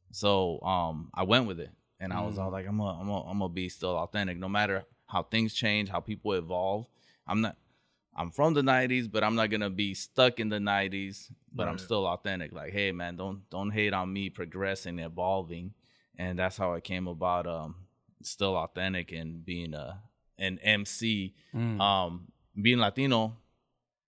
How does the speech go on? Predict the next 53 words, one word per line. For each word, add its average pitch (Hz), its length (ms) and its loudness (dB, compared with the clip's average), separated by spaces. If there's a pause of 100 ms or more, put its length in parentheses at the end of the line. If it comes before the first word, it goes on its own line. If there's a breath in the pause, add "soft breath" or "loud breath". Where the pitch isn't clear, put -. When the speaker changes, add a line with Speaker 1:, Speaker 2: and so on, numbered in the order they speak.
(140)
Speaker 1:
I 104 80 0
know 113 200 6
I 101 120 6
could 92 180 -6
rap 95 320 0
a 87 60 -8
certain 82 280 -6
style. 82 460 -2 (240)
And 92 140 -4
I 92 60 0
tried. 101 420 4
If 95 140 -4
you 101 160 -4
listen 113 400 -2
to, 107 320 -2
uh, 101 160 2
the 92 100 -2
one 110 180 -2
I 110 60 2
had 107 160 0
with 101 140 -4
Doughboy 107 260 -2
Tony, 120 480 -2 (160)
Stack - 320 2
on 98 140 0
Styles, 101 440 0 (100)
Speaker 3:
Yeah, 117 300 0
Speaker 1:
um, 95 160 2
Speaker 3:
yeah. 92 60 -2
Speaker 1:
I 98 120 4
started 110 400 6
with 95 200 2
a 92 60 -2
little 110 280 4
bit 101 220 2
of 95 140 0
a 82 60 -6
spedo 123 460 2
flow, 117 460 2
and 92 160 -4
then 101 100 2
I 90 120 -2
simmer 107 400 0
it 104 160 -2
down, 107 420 0
and 92 140 -6
then 98 120 0
I 92 120 0
do, 101 240 -4
like, 87 260 -4
a 90 60 -6
different 95 420 -4
tidbits. 110 580 -2